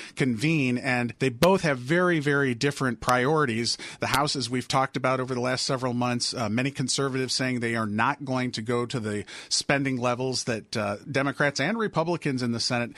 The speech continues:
have tentatively agreed to. So I think we're looking at a, uh, major clash between the two chambers coming up. We'll get the first chapter of all of this, uh, this week as the Senate moves ahead on these spending bills, as I mentioned.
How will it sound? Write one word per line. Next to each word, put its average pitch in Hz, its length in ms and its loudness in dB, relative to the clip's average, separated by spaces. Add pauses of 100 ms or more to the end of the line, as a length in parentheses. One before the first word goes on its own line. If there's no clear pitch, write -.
(200)
have 123 160 0
tentatively 135 640 0
agreed 135 520 -2
to. 104 340 0 (220)
So 139 160 2
I 135 60 0
think 220 200 0
we're 175 140 2
looking 147 400 0
at 120 120 -2
a, 110 240 -2
uh, 101 180 -2
major 143 340 0
clash 143 540 0
between 131 400 -2
the 117 80 -4
two 131 180 -2
chambers 117 560 -2
coming 131 320 0
up. 123 300 2
We'll 120 100 -2
get 147 240 -2
the - 80 0
first - 460 0
chapter 143 500 2
of 120 80 -2
all 131 220 2
of 117 80 -4
this, 123 260 -2
uh, 113 180 -2
this 131 240 0
week 139 300 -2
as 120 160 0
the - 100 -4
Senate 131 300 0
moves 123 240 -2
ahead 139 300 0
on 123 160 0
these 110 160 -2
spending 151 400 0
bills, 117 260 0
as 120 140 -2
I 113 80 0
mentioned. 123 400 0